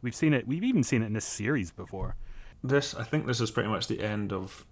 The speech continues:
Speaker 2: the first of the three sections of this book.
Speaker 1: Well,
Speaker 2: Um,
Speaker 1: like, right off the bat, like, just, uh,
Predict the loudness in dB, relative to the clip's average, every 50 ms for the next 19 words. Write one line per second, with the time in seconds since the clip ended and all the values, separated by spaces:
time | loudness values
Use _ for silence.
0 | -16 -14 -10 -8 -8 -8 -8 -2 0 0 0 2 0 -6 -8 -8 -6 -6 -6 -6
1 | -6 -8 -8 -8 -4 -2 0 0 0 0 -2 -4 -6 -10 -12 -8 -6 -4 -4 -4
2 | -6 -8 -8 -8 -8 -8 -8 -8 -8 -10 -8 -6 -6 -6 -6 -8 -14 -20 -20 -20
3 | -20 -20 -20 -20 -20 -20 -20 -14 -10 -6 -2 -2 0 -2 -2 -6 -10 -12 -12 -6
4 | 0 2 2 2 2 2 2 4 4 4 4 2 0 -2 -2 -4 -4 0 2 2
5 | 2 2 0 -2 -6 -10 -6 -4 -4 -4 -4 -6 -8 -16 -20 -12 -8 -8 -8 -8